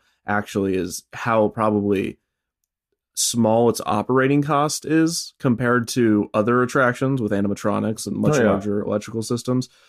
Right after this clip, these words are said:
Speaker 1: So, I mean, yeah, I mean, as far as investments go, it's probably good. It's just that that num-, I don't, I forget what it was, million, maybe twenty million, something,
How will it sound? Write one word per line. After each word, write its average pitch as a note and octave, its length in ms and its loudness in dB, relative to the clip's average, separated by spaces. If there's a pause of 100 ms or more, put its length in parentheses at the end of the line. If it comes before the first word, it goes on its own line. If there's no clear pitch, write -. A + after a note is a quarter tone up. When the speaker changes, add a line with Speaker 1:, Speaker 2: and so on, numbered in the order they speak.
(180)
Speaker 1:
So, A#2 420 4
I B2 60 2
mean, C3+ 140 4
yeah, C3+ 200 4
I A2+ 60 4
mean, A#2+ 140 4
as A2+ 120 2
far D3 140 2
as A#2+ 100 2
investments A2+ 480 2
go, G#2 200 2
it's G#2 100 0
probably A2 180 -2
good. G#2+ 120 4
It's G#2 120 -2
just - 180 -8
that A2 100 -2
that A2 220 0
num-, G#2 360 2 (100)
I A#2 120 0
don't, A#2 120 4
I A2 40 4
forget A#2 200 2
what G#2 140 4
it G2+ 40 2
was, G#2 240 0 (100)
million, A2 440 2
maybe G#2 140 -2
twenty G#2+ 300 -2
million, G2+ 300 0
something, A2 420 2